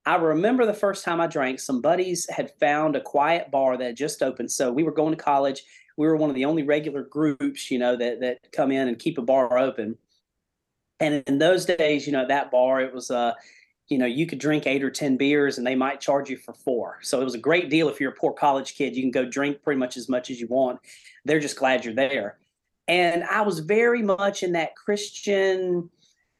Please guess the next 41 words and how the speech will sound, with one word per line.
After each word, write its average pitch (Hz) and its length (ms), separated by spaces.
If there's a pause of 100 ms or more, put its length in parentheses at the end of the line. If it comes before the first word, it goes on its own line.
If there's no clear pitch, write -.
nineties 185 1080
world 175 880
of, 143 460
like, 131 320
purity, 185 800
and 131 260
we 165 300
don't 151 240
do 139 100
sex - 320
before - 360
marriage, 196 680
we 147 140
don't 127 200
do 127 200
alcohol, 190 720
we 143 160
don't 127 280
smoke 113 320
cigarettes, 190 840 (600)
you 165 120
know, 160 140
we, 156 200
we 156 200
don't 165 180 (180)
watch 147 260
dirty 156 240
movies, 196 480
<laughs> 180 120
and 196 220
all 233 300
the 254 60
stuff 202 480
that, 175 240
that 165 140
there 170 80
was 147 140
a 147 40
lot 165 180
of 165 80
shame 156 560